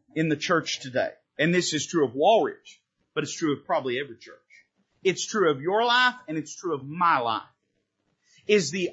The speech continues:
unrelenting surprise that we have that the world does not appreciate our Christianity. We're just dumbfounded by it. I mean,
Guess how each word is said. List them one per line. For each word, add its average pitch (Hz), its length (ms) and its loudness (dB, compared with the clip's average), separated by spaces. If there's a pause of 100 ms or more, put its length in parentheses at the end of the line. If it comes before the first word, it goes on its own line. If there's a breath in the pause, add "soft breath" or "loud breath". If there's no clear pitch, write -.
unrelenting 226 1040 0
surprise 156 1300 0
that 131 160 -2
we 147 200 4
have 120 420 0 (560)
that 147 160 2
the 143 80 2
world 170 400 0
does 139 180 -2
not 156 280 0
appreciate 117 960 -2
our 107 140 0
Christianity. 113 920 -4 (2250)
We're 254 200 6
just 214 460 2
dumbfounded 208 840 6
by 151 80 2
it. 113 240 -4 (880)
I 226 140 8
mean, 208 420 2